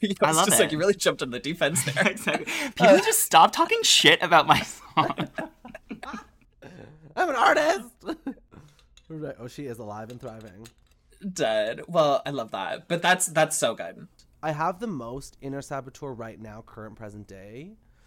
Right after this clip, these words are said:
Speaker 3: about my body.
Speaker 2: Oh,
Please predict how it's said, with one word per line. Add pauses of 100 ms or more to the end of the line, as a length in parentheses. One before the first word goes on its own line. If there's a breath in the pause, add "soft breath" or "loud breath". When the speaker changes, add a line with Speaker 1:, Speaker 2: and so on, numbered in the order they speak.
(640)
Speaker 3:
about
my
body. (1000)
Speaker 2:
Oh,